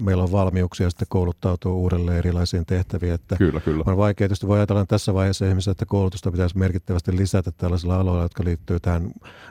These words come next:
Speaker 1: tietotekniikkaan ja vastaavaa, vastaavaa, ja osittain siellä on jopa yksityisiä projekteja m-, meneilläänkin. Mut tietysti tää perusopetuksen merkitys on myös erittäin tärkeää, että ihmisillä on sitten valmiuksia ja siirtyä sitten eri tehtäviin, koska näitä toimia ja toimenkuvia sitten varmaan tällaisessa muutoksessa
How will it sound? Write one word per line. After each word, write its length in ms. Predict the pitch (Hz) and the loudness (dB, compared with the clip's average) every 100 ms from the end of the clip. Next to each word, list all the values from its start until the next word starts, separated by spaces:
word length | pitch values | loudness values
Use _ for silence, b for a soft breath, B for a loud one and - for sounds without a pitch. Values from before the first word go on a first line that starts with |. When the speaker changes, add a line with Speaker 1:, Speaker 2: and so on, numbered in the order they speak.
| B - _ _ - | B -20 _ _ -2
Speaker 1:
tietotekniikkaan 800 | 90 - 90 - 92 87 - 90 | -2 0 -2 0 -2 -2 0 0
ja 80 | |
vastaavaa, 560 | 87 87 - 87 87 87 b b b b 104 | 0 -2 -2 0 0 -2 b b b b 0
vastaavaa, 500 | 113 - 110 98 101 | 0 2 2 4 2
ja 140 | 101 | 2
osittain 420 | 92 107 - 95 | 0 -2 0 0
siellä 120 | 92 | 2
on 40 | 92 | 0
jopa 200 | 87 92 | 0 0
yksityisiä 480 | 90 - 90 - 85 | -2 -4 -4 -2 -2
projekteja 520 | 95 85 - 90 90 | 0 -2 -2 -2 -2
m-, 400 | 156 - - 98 - | -4 -12 -8 -8 -4
meneilläänkin. 800 | 101 92 87 87 85 85 107 92 B B B B | 0 0 0 0 -2 -2 -2 -2 B B B B
Mut 80 | |
tietysti 200 | 107 101 | -2 0
tää 100 | - | 0
perusopetuksen 800 | 104 110 104 101 101 92 98 95 | 2 2 2 0 0 0 0 0
merkitys 420 | 90 92 90 87 | 2 0 0 -2
on 100 | 95 | 0
myös 220 | 92 90 90 | 0 0 2
erittäin 400 | 92 - 90 85 | 0 0 -2 0
tärkeää, 420 | 90 87 - 87 | 0 0 -2 -2
että 120 | 95 | 0
ihmisillä 400 | 90 87 90 85 | -2 0 0 0
on 80 | 85 | 0
sitten 240 | 85 95 | -2 -2
valmiuksia 640 | 90 87 82 85 - 87 82 | 0 0 0 -4 -4 -2 0
ja 160 | 82 - B B B B | 0 -4 B B B B
siirtyä 420 | - 135 127 113 | 0 2 4 2
sitten 300 | 104 107 107 | 0 0 2
eri 140 | 104 101 | 2 2
tehtäviin, 480 | 101 - 101 95 | 0 0 0 0
koska 220 | 92 - 95 | 0 0 0
näitä 180 | 92 | 0
toimia 420 | 90 98 92 90 87 | 0 0 2 2 0
ja 100 | 87 | 0
toimenkuvia 600 | 95 87 87 87 87 82 | 0 0 -2 -2 0 -2
sitten 240 | - 87 | -2 -2
varmaan 320 | 85 80 85 | -2 0 -2
tällaisessa 340 | 80 85 - 85 | -2 -4 -2 -2
muutoksessa 600 | 85 82 - 90 - | -2 -4 -6 -8 -6